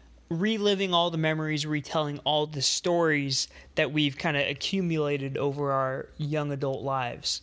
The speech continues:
Um, full disclosure, this is, since this is the pilot episode, I wanted to, um, be straight up with you guys and let you guys know where this podcast is kinda coming from. Uh,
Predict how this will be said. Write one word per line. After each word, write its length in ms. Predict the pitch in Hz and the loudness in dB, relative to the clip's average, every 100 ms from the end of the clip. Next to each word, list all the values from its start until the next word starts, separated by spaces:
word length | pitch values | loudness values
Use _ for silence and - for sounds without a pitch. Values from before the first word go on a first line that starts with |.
| - - - - - | -12 -20 -20 -20 -8
Um, 460 | 143 135 127 127 - - - | -4 -2 -4 -8 -14 -20 -18
full 260 | - 202 196 | -2 0 2
disclosure, 640 | 185 - 190 185 196 208 | 0 0 0 0 0 -2
this 240 | 175 151 110 | -2 -2 0
is, 480 | 170 160 156 - - - - | 2 2 0 -4 -6 -18 -8
since 320 | - 226 214 185 | -2 0 0 -4
this 180 | 165 | -2
is 200 | 170 156 | 0 0
the 80 | 151 | -2
pilot 400 | - 160 147 139 | 0 0 2 0
episode, 480 | 139 - - 151 147 | -2 -4 -2 0 0
I 60 | 139 | -2
wanted 380 | 143 139 139 - | -4 -4 -4 -4
to, 340 | 147 139 139 - - - - - | -2 -2 -6 -12 -20 -20 -10 -4
um, 500 | 143 139 135 147 - - _ _ - | -2 -2 -4 -8 -12 -20 _ _ -2
be 120 | 202 | 2
straight 340 | 190 - 180 165 | 2 2 2 4
up 160 | 156 | 2
with 80 | 156 | 2
you 80 | 156 | 0
guys 280 | 156 151 156 | 2 2 0
and 120 | 139 | -2
let 200 | 139 - | -4 -2
you 60 | 151 | -2
guys 200 | 139 135 | -2 0
know 300 | 143 143 147 - | 0 0 -2 -4
where 400 | 147 151 151 156 | 0 2 4 2
this 180 | 139 | -2
podcast 680 | - - 156 147 151 143 - | -6 -2 -2 -2 -2 -2 -2
is 100 | 143 | -6
kinda 240 | - 143 127 | -6 -6 -4
coming 340 | 151 165 160 | -2 -2 -4
from. 280 | 143 117 139 - - - - - | -6 -8 -10 -18 -20 -20 -20 -8
Uh, 300 | - 64 | -6 -6